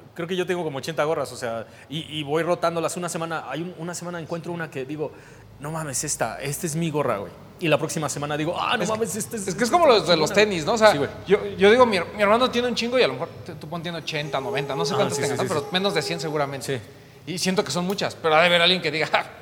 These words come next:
Speaker 2: por Dios", o sea, yo conozco gente que tiene quinientas,
Speaker 1: Hay un chingo de
Speaker 2: hay
Speaker 1: gente
Speaker 2: gente que
Speaker 1: así,
Speaker 2: tiene
Speaker 1: güey.
Speaker 2: mil,
Speaker 1: Hay un chingo
Speaker 2: ¿no?
Speaker 1: de gente
Speaker 2: Es
Speaker 1: así.
Speaker 2: como
Speaker 1: Y no le está, ajá, ajá, o sea, no estamos ahorita comentando sobre ellos, pero big shout out a toda la comunidad, este, de New Era de México, que es enorme, güey. O
Speaker 2: Sí,
Speaker 1: sea,
Speaker 2: sí,
Speaker 1: realmente
Speaker 2: sí.
Speaker 1: son un chingo. Me han incluido últimamente en un montón de grupos de Facebook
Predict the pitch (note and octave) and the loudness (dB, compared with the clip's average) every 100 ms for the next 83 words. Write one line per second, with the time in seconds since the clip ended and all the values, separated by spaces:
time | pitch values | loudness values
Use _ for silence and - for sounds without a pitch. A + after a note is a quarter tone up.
0 | - F#3 D#3 D3+ F3+ F#3 D3+ D#3 D#3 D3 | -10 -6 -4 2 4 4 2 0 0 0
1 | D#3+ D#3+ D3+ E3 F#3 E3 E3 B2+ D3+ F#3 | -4 -2 -2 0 0 0 -2 2 4 8
2 | E3 E3+ - F#3 E3 D3 F#3 E3+ C3+ E3 | 8 8 4 4 4 6 6 6 4 4
3 | D3+ C3 F#3+ F#3+ G3+ G3+ F#3 D3 D3+ D3 | 4 4 6 6 6 4 4 4 2 2
4 | G#3 F3 C#3 - F3 F#3+ A3 G#3+ G#3 D3 | 2 2 0 0 4 8 8 8 4 6
5 | D3+ D#3+ C#3 E3 F#3+ C#3+ C3+ C3 D3+ F3+ | 0 0 4 6 6 4 2 0 2 2
6 | F3 D3 C3+ D#3+ C3+ B2+ C#3+ C#3+ B2+ C3+ | 2 0 0 -2 -2 -4 -4 -4 -2 -2
7 | D3+ B2 A#2+ C3+ - D3 C#3+ - - - | -4 -4 -4 -2 0 2 0 -4 -16 -8
8 | A#2 D3+ D3+ C#3+ B2+ B2+ B2+ C#3 B2 - | -2 2 2 2 -2 -2 -2 -2 -6 -12
9 | A2+ - - A#2+ A2+ A#2+ C3 C#3 D3 B2+ | -10 -10 -4 -4 -2 -4 0 2 2 2
10 | A#2 C3 D3 G#3 - - - - - C3+ | -2 -6 -4 -6 -6 -16 -20 -10 -2 2
11 | B2 B2+ - C3 B2+ C3+ D3 F#3 G#3 A#2 | 2 0 0 -2 -2 -4 4 6 6 0
12 | G#2 G2+ G2+ A#2+ B2+ A#2+ C#3+ E3 F3+ F3+ | -2 -6 -6 -4 -2 2 2 2 0 0
13 | F#3 F3 E3+ A3 E3 B2+ D#3 F3+ G3 F#3+ | 0 0 0 0 0 0 0 0 0 0
14 | F3 F3+ D#3+ C#3 D3+ D#3 D#3+ D3 D3+ D3 | 2 2 0 -4 -2 -4 -4 -6 -4 -4
15 | D3 C#3+ C3 C3 C3+ F#3+ | -6 -6 -6 -6 -4 -6